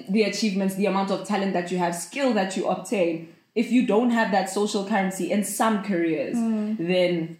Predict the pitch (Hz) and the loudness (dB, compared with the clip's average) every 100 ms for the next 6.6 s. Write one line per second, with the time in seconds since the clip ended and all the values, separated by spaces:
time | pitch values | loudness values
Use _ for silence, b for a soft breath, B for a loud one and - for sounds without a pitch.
0 | - 214 196 180 180 170 165 180 170 165 | 0 2 2 0 0 -2 -2 -4 -2 2
1 | 277 294 294 254 339 330 277 277 247 220 | 4 4 2 2 2 4 2 4 2 4
2 | 240 233 202 185 175 160 160 - _ _ | 2 2 0 0 0 -2 -6 -14 _ _
3 | - - 240 214 208 196 220 233 226 208 | -12 2 4 6 2 4 2 4 4 4
4 | 226 269 302 269 262 302 233 254 262 262 | 4 6 6 4 2 2 2 2 4 2
5 | 277 294 - 285 220 262 - 294 339 294 | 2 -2 -2 0 2 4 4 2 4 4
6 | 247 247 254 254 247 247 | 4 4 4 4 2 2